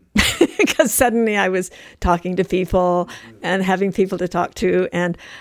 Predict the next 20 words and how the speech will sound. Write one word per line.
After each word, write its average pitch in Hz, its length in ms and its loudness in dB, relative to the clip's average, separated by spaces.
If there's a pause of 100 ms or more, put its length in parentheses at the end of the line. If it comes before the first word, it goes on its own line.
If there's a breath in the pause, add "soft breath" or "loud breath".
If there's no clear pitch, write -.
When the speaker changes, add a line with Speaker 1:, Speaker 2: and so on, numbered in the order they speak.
(280 loud breath)
Speaker 2:
'cause 202 180 2
I 220 120 6
just 208 220 0
love 170 280 -2
sitting 175 400 -4
over - 200 -12
coffee - 380 -8
and - 100 -12
talking - 480 -12
and - 340 -18 (180)
thinking 190 340 -4
of - 80 -14
ideas 143 500 -8
and 147 100 -10
things. - 260 -14 (920 loud breath)
And 190 260 4
in 196 100 4
the 208 80 4
Medieval 240 380 2
Center, 202 680 -2